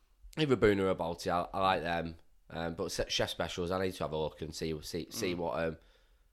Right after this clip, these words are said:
Speaker 1: they're cooking up for me.
Speaker 2: Yeah, they do. So the one I have in, um, at Spice Bistro, I think it's called, like, a, like, a Rogan masala or something.
Speaker 1: Oh, right.
Speaker 2: But it's so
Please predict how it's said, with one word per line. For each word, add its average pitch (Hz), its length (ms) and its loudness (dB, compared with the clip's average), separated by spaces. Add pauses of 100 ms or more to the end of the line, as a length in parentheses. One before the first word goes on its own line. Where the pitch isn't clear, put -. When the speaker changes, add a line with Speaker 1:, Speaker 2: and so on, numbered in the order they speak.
(280)
Speaker 1:
they're 90 100 -10
cooking 92 300 -6
up 87 100 -6
for - 120 -10
me. 85 180 -4
Speaker 2:
Yeah, 101 60 -14 (340)
they 131 80 -8
do. 139 280 -4 (300)
So - 160 -8
the 127 80 -6
one 139 160 -2
I 131 120 -2
have 123 260 -4
in, 120 120 -8
um, 117 460 -8 (380)
at - 80 -12
Spice 113 300 -8
Bistro, 120 300 -12
I - 20 -14
think 123 180 -14
it's 123 100 -14
called, 123 140 -12
like, 113 160 -14
a, 120 60 -12 (1120)
like, 117 200 -10
a 123 40 -10
Rogan 127 480 -6
masala 135 520 -8
or 135 40 -12
something. 147 420 -12 (140)
Speaker 1:
Oh, 170 200 -4
right. 87 220 -6 (180)
Speaker 2:
But 127 140 -10
it's - 280 -12 (460)
so 117 640 -8